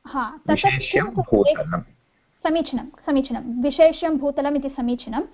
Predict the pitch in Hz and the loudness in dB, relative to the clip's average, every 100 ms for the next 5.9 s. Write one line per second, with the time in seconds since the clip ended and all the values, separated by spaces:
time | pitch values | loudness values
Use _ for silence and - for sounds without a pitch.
0 | _ _ _ - _ 240 285 262 330 349 | _ _ _ -20 _ -4 0 4 8 8
1 | 339 - 294 294 285 269 311 320 311 277 | 6 0 0 2 2 0 0 -2 -6 -6
2 | 285 233 214 277 311 262 254 285 269 285 | -4 -4 -2 -2 -2 -4 -2 2 2 0
3 | 262 277 269 247 220 233 247 226 - 240 | 0 0 0 -4 -4 -2 -2 -4 -4 -2
4 | 427 277 - 320 285 311 302 262 285 269 | 0 -2 -2 -2 0 2 0 2 4 4
5 | 269 277 226 220 247 269 247 214 190 | 2 -2 0 -2 -2 -6 -6 -8 -10